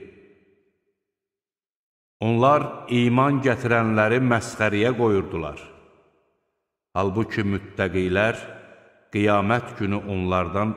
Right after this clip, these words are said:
üstün olacaqlar. Allah istədiyi kəsə hesabsız ruzi verər. İnsanlar tək bir ümmət idi.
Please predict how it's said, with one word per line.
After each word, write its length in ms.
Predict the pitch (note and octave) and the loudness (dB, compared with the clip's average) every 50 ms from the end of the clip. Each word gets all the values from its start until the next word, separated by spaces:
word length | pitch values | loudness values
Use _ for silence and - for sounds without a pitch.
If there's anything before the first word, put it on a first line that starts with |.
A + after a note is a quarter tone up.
| - | -8
üstün 400 | - E2 - - - - A2 A2+ | -12 -14 -14 -16 -10 -6 -4 -2
olacaqlar. 720 | A#2+ A2+ G#2 G2 F#2 D#2 F#2 E2 - - - D2+ C#2+ C2 - - - _ _ _ _ _ _ _ _ _ _ _ _ _ _ _ _ _ _ _ _ _ _ _ _ _ _ _ _ _ _ _ _ _ _ _ _ - | 0 0 0 0 -2 -2 -4 -8 -8 -10 -12 -14 -16 -16 -18 -20 -20 _ _ _ _ _ _ _ _ _ _ _ _ _ _ _ _ _ _ _ _ _ _ _ _ _ _ _ _ _ _ _ _ _ _ _ _ 0
Allah 760 | G2 G#2+ A2 G#2 G2+ G#2 A2 A#2 B2+ B2+ - - - - - | 2 2 2 4 4 4 4 4 4 2 0 -4 -10 -10 -12
istədiyi 680 | G2 - - - - G#2+ G2+ F2+ F#2+ F#2+ A2 C3 B2+ | -12 -12 -8 -4 -2 -2 0 0 0 0 0 -2 -2
kəsə 400 | B2+ - A2+ F#2+ - - G#2+ G#2 G2+ F#2+ F2+ F2 - - - - - - - - - _ _ _ _ _ - | -2 -2 -4 -4 -2 -2 0 2 2 2 0 -4 -8 -16 -18 -20 -20 -20 -20 -20 -20 _ _ _ _ _ -4
hesabsız 880 | - G2 F2 - - - G2 F#2 - - - - - C3 C#3+ C3+ - - - - - | -2 -2 -2 -2 -4 -4 -4 -4 -4 -6 -12 -8 -4 -4 -4 -4 -6 -10 -16 -16 -12
ruzi 420 | D#2 E2+ F2+ E2 D2+ D#2 G2 G#2 | -8 -6 -6 -6 -6 -6 -6 -4
verər. 320 | G2 F2+ D2+ C#2 C2+ - - - - - - _ _ _ _ _ _ _ _ _ _ _ _ _ _ _ _ _ - | -4 -4 -6 -6 -10 -16 -18 -20 -20 -20 -20 _ _ _ _ _ _ _ _ _ _ _ _ _ _ _ _ _ -2
İnsanlar 840 | B2+ B2+ B2+ A#2+ B2 B2 B2+ B2+ B2 A#2+ A#2+ B2+ C3+ C#3+ C3+ - - | 0 2 2 0 0 0 0 2 2 4 4 4 4 2 2 -2 -6
tək 380 | - - C3+ C3+ B2+ - - - | -4 -2 -2 -2 -2 -4 -10 -4
bir 260 | - A#2+ A#2 G#2 - - | -2 -2 -2 -2 -4 -4
ümmət 480 | G#2+ G2 F#2 F2+ F#2 F#2+ F#2 - - | -4 -4 -2 -2 -2 -2 -4 -4 -6
idi. 220 | E2 C#2+ C#2+ C2+ | -10 -10 -10 -14